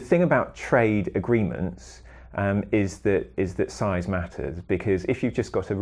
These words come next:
relatively small market, um, and, you know, Chi-, the proportion of China's exports that go to the U K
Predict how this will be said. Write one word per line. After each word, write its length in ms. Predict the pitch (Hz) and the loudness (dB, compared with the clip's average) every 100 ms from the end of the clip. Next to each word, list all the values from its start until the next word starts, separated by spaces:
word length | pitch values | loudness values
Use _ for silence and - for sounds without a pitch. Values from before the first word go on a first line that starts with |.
| 101 | 2
relatively 440 | 98 - 95 87 | 0 -4 -4 -4
small 480 | 87 - 101 92 87 | -4 -4 -2 -2 -2
market, 640 | 87 92 90 - 78 - - - - - - - | -2 -4 -6 -8 -10 -10 -16 -20 -20 -20 -18 -8
um, 360 | 92 90 90 90 98 | -4 -2 0 0 0
and, 260 | 90 90 90 | 0 0 -2
you 60 | 92 | 0
know, 100 | 87 87 | -2 -2
Chi-, 180 | 104 80 90 | -2 -2 -2
the 20 | 85 | -2
proportion 340 | - 120 104 95 | 0 0 0 -2
of 60 | 90 | -6
China's 380 | 101 92 90 | -4 -4 -2
exports 560 | 90 - - 76 73 - | -2 -2 -6 -8 -8 -8
that 140 | 87 85 | -8 -6
go 40 | 82 | -8
to 100 | - 85 | -6 -6
the 60 | 82 | -6
U 20 | |
K 260 | 82 85 | -6 -6